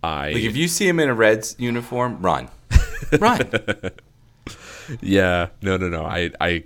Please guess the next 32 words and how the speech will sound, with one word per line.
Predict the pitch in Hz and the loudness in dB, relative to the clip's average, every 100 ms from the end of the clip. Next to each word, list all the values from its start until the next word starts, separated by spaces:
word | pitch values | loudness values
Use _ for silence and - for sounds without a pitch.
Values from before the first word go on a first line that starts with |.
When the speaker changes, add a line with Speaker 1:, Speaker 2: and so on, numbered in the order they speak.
| - | -10
Speaker 1:
completely | 104 104 110 82 | -8 0 0 0
agree | 85 85 87 | -2 -2 -4
with | 90 | -4
you. | 85 78 - | -6 -8 -6
I, | 95 95 | -6 -6
uh, | - 95 92 87 - - - _ - - _ _ - - | -4 -2 -2 -4 -10 -20 -20 _ -20 -20 _ _ -20 -10
but | - - | -4 -4
he, | - | 0
he | - | 2
has | 226 359 | 2 -2
a, | - | -4
he | 127 | -4
has | 220 | -4
this | 269 - | -6 -6
profile | - 110 110 87 87 | -4 -4 -2 -4 -2
where | 87 | -4
he, | 82 87 82 82 - - _ _ - | -4 -6 -6 -8 -12 -20 _ _ -6
now | 104 107 | -2 -2
that | 113 | -2
he's, | 104 87 - - | -2 -2 -4 -6
now | 95 95 | -4 -2
that | 104 | -2
he | 90 | -2
seems | 104 87 | -4 -6
to | 80 | -8
have | |
figured | 87 80 71 | -8 -6 -6
it | |
out, | 67 73 - | -4 -6 -10
he | - 95 | -12 -10
really | 82 90 82 76 | -6 -6 -6 -8
l-, | 76 | -10